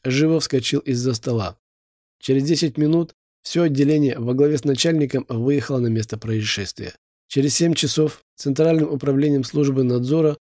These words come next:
была разослана срочная депеша. Всем службам и подразделениям. В результате проведенного расследования установлено, что существует вероятность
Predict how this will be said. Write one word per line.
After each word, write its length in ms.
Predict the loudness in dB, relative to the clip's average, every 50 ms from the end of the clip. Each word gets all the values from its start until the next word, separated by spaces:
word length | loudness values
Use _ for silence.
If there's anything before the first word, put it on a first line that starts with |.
| _ _ _ _ _ -8
была 400 | -4 0 2 2 4 4 4 2
разослана 560 | 2 2 2 0 0 0 0 2 2 2 0 -2
срочная 500 | -6 -6 -4 -2 -2 -4 -4 -4 -4 -4
депеша. 560 | -2 -4 -6 -6 -6 -8 -8 -8 -8 -10 -12 _ _ _ _ _ _ _ _ _ _ _ _ _ _ _
Всем 260 | -6 0 2 2 2 2
службам 400 | 0 0 0 2 2 2 2 0
и 160 | 0 -2 -4
подразделениям. 920 | -2 0 0 0 0 2 2 2 2 2 2 0 0 -2 -6 -10 -14 -18 _ _ _ _ _ _ _ _ _ _ _ _
В 80 | -4 -2
результате 480 | 0 0 0 2 2 2 2 2 2
проведенного 680 | 2 2 4 4 2 2 2 2 4 4 4 4 4 2
расследования 640 | 2 0 0 0 0 0 2 2 2 2 2 0
установлено, 760 | 0 -2 -4 0 2 2 4 4 2 2 0 -2 -4 -6 -10 -14 _ _ _ _ _ _ _
что 220 | -16 -10 -8 -6
существует 640 | -4 -4 -2 -2 -2 -2 -2 -2 0 0 0 0 2
вероятность 720 | 0 2 2 4 4 2 2 2 2 0 -2 -2 -2 -10